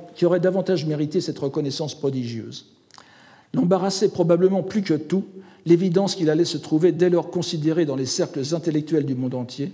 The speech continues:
comme le représentant par excellence de la li-, littérature japonaise, comprise dans toute son étendue historique.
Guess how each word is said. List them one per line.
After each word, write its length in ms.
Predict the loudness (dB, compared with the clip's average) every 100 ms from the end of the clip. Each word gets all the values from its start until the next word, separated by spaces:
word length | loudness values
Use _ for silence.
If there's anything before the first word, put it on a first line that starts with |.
| -14 -20 -20 _
comme 180 | 0 0
le 60 |
représentant 560 | 0 0 -2 -4 -4 -6
par 160 | -4 -6
excellence 440 | -4 -4 -4 -4
de 60 | -4
la 100 | -2
li-, 200 | -4 -6 -8
littérature 500 | -8 -4 -4 -4 -6
japonaise, 640 | -6 -8 -8 -6 -6 -8 -14 -20 -20 -10
comprise 380 | -10 -2 -2 -2
dans 120 | -6
toute 180 | -8 -8
son 200 | -6 -8
étendue 380 | -8 -8 -8
historique. 600 | -8 -10 -12 -14 -18 -20